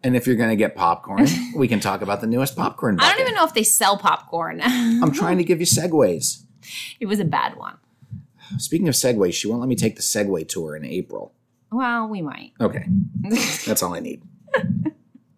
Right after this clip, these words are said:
Speaker 2: Um, so there's some new popcorn buckets at Animal Kingdom. It is Simba in the pose, uh, like he's being held up with his arms sort of limp.
Speaker 1: At Pride Rock.
Speaker 2: Mm-hmm. Yeah. So,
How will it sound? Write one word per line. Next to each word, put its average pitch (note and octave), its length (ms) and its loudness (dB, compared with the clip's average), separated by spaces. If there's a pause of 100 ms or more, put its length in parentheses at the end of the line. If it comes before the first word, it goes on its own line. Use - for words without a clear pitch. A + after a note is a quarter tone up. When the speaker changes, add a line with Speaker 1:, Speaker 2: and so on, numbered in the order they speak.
(1040)
Speaker 2:
Um, G#3+ 380 6
so - 140 -2
there's A#3+ 180 6
some C4 140 0
new C4 180 2
popcorn C4 380 2
buckets C4+ 320 -2
at - 100 0
Animal A#3 300 0
Kingdom. B3+ 440 0
It G3+ 200 -4
is G3 180 -2
Simba A#3+ 680 4
in G#3 180 -6
the G3 180 -8
pose, A3 640 0
uh, F#3 460 4 (100)
like F3 300 -2
he's F#3 180 -4
being E3+ 600 -6 (220)
held F#3+ 380 0
up - 280 4 (540)
with E3 200 -2
his E3 140 -6
arms D#3 320 0
sort D#3+ 180 -4
of D3+ 140 -8
limp. E3 360 -4 (120)
Speaker 1:
At G2+ 120 -4
Pride D#2+ 300 -6
Rock. D2+ 320 -8 (120)
Speaker 2:
Mm-hmm. F#3+ 400 -2 (280)
Yeah. E3+ 360 0
So, E3+ 640 -2